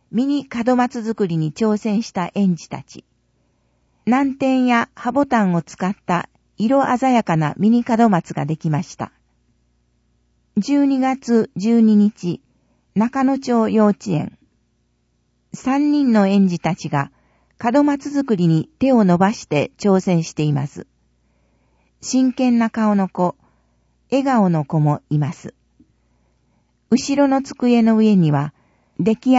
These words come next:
がった色鮮やかなミニ門松が並べられています。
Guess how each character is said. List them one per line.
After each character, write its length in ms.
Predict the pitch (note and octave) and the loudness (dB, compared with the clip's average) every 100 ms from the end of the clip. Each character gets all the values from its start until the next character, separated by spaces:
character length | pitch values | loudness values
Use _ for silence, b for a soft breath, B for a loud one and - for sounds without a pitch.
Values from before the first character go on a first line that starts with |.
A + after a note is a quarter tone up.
| A#3+ | 2
が 80 | A#3 | -2
っ 60 | - - | -4 -2
た 220 | G3+ - _ _ _ _ | -2 -2 _ _ _ _
色 240 | A3 C4 C4 | 0 2 2
鮮 200 | B3 B3 | 0 0
や 80 | A3+ | -2
か 120 | G3 | -2
な 140 | F3 D#3+ | 0 2
ミ 80 | F#3+ | 4
ニ 160 | A3+ | 2
門 220 | - G#3+ G#3 | 0 0 2
松 240 | F3 - | 0 -2
が 180 | D3+ - - | -4 -4 -2
並 240 | E3+ F3 | -2 0
べ 100 | F3 | -2
ら 100 | E3+ | -2
れ 100 | E3 | -4
て 120 | D#3+ | -2
い 80 | D3+ | -2
ま 100 | D3 | -2
す。 180 | E3+ - | -6 -16